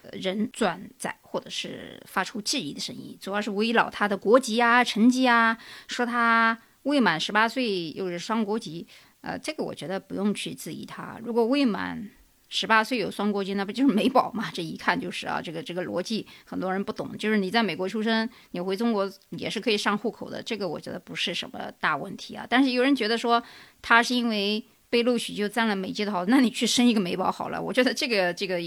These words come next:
大部分人是有嫉妒心啊。那至于成绩呢，这个倒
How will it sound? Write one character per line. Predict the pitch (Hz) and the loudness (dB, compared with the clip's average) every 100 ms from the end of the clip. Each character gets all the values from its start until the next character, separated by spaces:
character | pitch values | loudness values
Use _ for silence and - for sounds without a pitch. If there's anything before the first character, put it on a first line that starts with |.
| 160 | 4
大 | 202 | 4
部 | 185 | 4
分 | 208 | -2
人 | 165 | -2
是 | 196 | -4
有 | 160 | -6
嫉 | - 226 | -4 -4
妒 | 190 170 | -4 -4
心 | 165 | -4
啊。 | 151 196 | -2 2
那 | |
至 | 277 494 | 4 4
于 | - | 2
成 | 427 226 214 | 2 2 2
绩 | 302 | 4
呢， | 254 220 | 4 2
这 | 403 | 2
个 | 311 | 0
倒 | 247 190 170 | 4 2 2